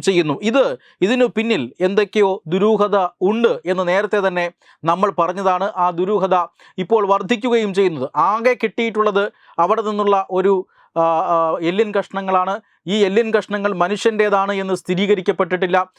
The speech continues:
അതിനു മുന്നേ വലിയ പ്രചരണങ്ങൾ ഇപ്പോൾ കേരളത്തിലെ മാധ്യമങ്ങൾ തന്നെ, ഏതാനും ദിവസങ്ങൾക്ക് മുമ്പാണ് അവിടുത്തെ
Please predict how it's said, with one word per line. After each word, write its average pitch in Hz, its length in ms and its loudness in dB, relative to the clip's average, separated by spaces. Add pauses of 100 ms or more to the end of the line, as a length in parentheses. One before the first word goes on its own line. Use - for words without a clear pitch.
(240)
അതിനു 214 320 0
മുന്നേ 196 220 0 (440)
വലിയ 214 240 2 (100)
പ്രചരണങ്ങൾ 190 560 -2 (160)
ഇപ്പോൾ 180 240 0 (380)
കേരളത്തിലെ 233 440 2 (100)
മാധ്യമങ്ങൾ 185 600 -2
തന്നെ, 175 220 -2 (320)
ഏതാനും 208 300 0
ദിവസങ്ങൾക്ക് 208 580 -2
മുമ്പാണ് 196 360 0
അവിടുത്തെ 196 360 -2